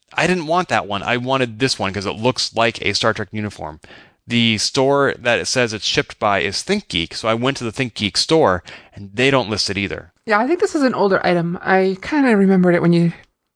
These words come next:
Speaker 2: linked it, but I wasn't a hundred percent sure.
Speaker 1: Yeah, the next best thing I can find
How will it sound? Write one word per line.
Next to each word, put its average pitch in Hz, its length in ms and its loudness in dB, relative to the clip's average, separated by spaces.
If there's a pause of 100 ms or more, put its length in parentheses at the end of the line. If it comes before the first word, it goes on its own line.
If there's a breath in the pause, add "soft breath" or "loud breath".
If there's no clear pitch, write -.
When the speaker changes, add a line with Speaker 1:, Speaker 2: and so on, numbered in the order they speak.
(360)
Speaker 2:
linked 180 260 2
it, 175 160 2
but 185 60 4
I 180 40 4
wasn't 220 240 4
a 170 40 2
hundred 185 180 2
percent 185 260 0
sure. - 240 -4 (280)
Speaker 1:
Yeah, 131 140 2
the 117 100 -2
next 160 180 -2
best 151 200 -2
thing 147 140 -2
I 117 80 2
can 104 140 -4
find 107 420 0